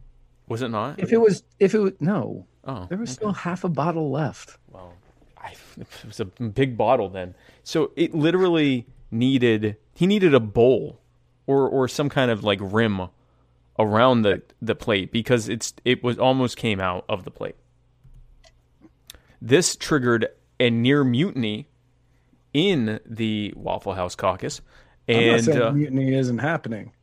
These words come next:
Speaker 1: Well, here's what
Speaker 2: I'm
Speaker 1: I
Speaker 2: not
Speaker 1: know.
Speaker 2: calling it a near mutiny.
Speaker 1: I mean, <laughs> I'm the only admin, so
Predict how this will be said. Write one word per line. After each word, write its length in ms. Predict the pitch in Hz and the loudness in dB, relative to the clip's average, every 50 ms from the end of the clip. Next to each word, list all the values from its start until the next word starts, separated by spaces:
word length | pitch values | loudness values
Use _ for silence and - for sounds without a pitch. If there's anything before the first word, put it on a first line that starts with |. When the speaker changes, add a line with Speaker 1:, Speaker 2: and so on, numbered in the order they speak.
| _ _ _ _ _ _ _ _ _ _ _ _ _ | _ _ _ _ _ _ _ _ _ _ _ _ _
Speaker 1:
Well, 440 | - 147 147 143 135 127 - - _ _ _ | 0 4 4 6 6 4 2 -2 _ _ _
here's 280 | 120 160 214 220 - | 0 0 2 2 2
what 100 | 170 147 | 2 4
Speaker 2:
I'm 60 | 143 | 4
Speaker 1:
I 40 | 147 | 4
Speaker 2:
not 120 | 139 - 120 | 4 4 2
Speaker 1:
know. 180 | 101 101 - | 4 2 2
Speaker 2:
calling 180 | 170 - 165 160 | 2 0 -4 -4
it 80 | 143 139 | -2 -2
a 80 | 131 | -2
near 400 | 127 127 127 135 135 143 156 151 143 | 0 0 2 2 2 4 4 2 2
mutiny. 580 | 127 123 117 117 110 107 110 110 113 110 - - - | 2 0 -2 -2 -4 -6 -8 -10 -10 -12 -14 -6 -4
Speaker 1:
I 80 | 156 | -2
mean, 340 | 147 151 160 160 147 139 127 - _ _ _ | 0 2 2 2 0 -2 -4 -10 _ _ _
<laughs> 260 | _ _ _ _ - - | _ _ _ _ -4 -2
I'm 140 | 185 170 170 240 | -2 -2 0 2
the 120 | 214 208 | 2 2
only 220 | 202 185 165 147 131 | 2 2 2 2 2
admin, 520 | 120 117 117 113 104 101 104 92 92 95 - _ _ _ _ _ _ _ | 2 2 2 0 0 -2 -6 -8 -8 -12 -18 _ _ _ _ _ _ _
so 400 | - - - 170 156 151 156 | -16 -2 0 2 4 4 4